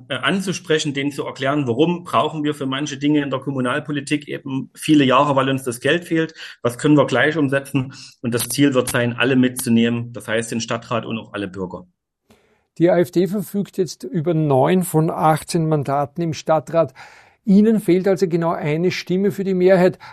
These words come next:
Speaker 2: Auf welche der übrigen Parteien und Wählerinitiativen wollen Sie nun zugehen, um Mehrheiten zu sichern? Und welche Angebote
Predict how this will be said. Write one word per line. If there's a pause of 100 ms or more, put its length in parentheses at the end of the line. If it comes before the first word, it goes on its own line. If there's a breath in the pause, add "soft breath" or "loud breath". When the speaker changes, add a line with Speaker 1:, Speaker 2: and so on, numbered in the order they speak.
Speaker 2:
Auf
welche
der
übrigen
Parteien
und
Wählerinitiativen (200 loud breath)
wollen
Sie
nun
zugehen,
um
Mehrheiten
zu
sichern? (300 loud breath)
Und
welche
Angebote